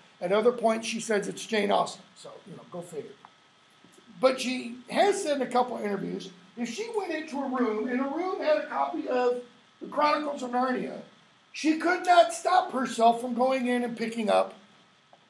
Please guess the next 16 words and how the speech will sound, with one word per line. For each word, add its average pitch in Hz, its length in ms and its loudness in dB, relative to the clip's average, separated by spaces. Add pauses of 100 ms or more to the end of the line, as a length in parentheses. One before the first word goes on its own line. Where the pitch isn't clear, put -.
one 220 220 4
of 233 60 4
the 226 60 -4
Chronicles 185 460 -6
and 185 120 -4
just 180 160 -6
starting 190 380 -4
reading. 87 280 -8 (1500)
Okay? - 520 -20
It - 120 -16
was, 170 260 -8 (1000)
it - 140 -12
had 214 440 0
kind 185 180 -4
of 175 80 -4
that 180 220 0